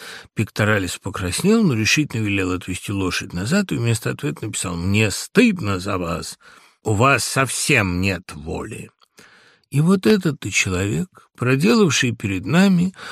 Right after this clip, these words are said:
такую бездну экспериментов на своей железной воле, вдруг подвинулся к краю своих желаний. Новый год ему принес новую прибавку,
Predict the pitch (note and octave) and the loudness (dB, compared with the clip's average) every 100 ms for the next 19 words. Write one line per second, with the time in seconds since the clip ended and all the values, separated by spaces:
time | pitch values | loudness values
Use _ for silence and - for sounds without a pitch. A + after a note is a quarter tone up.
0 | - - - G3 F#3 D4 C#4 F#3+ G3+ C#4 | -16 -16 2 2 6 8 8 6 6 6
1 | A3+ F3+ E3 B2 - D#3 F#3+ A#3 G3 - | 6 4 0 -2 -4 0 2 2 0 -2
2 | D3 A#2 D#3 D#3+ B2 D#3+ D#3 A2+ C#3 D3 | -4 0 2 2 2 2 2 2 2 4
3 | A#3+ C#4 C#4 F#3+ A3+ - G3+ D#3+ F3+ G#3 | 6 6 6 2 0 4 4 4 4 4
4 | G3 F3+ - B2+ C3 C#3+ C3+ - A2 G#2 | 2 0 -2 0 2 0 -2 -4 -4 -4
5 | G2+ F2+ D#2 E2 F2 F2 G3 D3+ G#2 C#3 | -4 -6 -8 -10 -6 2 4 4 2 4
6 | A#3+ G#3+ C#3+ C#3 C#3 C#3+ D3+ D3 - C3+ | 2 2 -2 0 0 0 2 2 0 0
7 | E3 B2 F#2+ G2+ G#2+ F#3 B3+ - A3 | 2 2 -2 -4 0 2 2 2 -2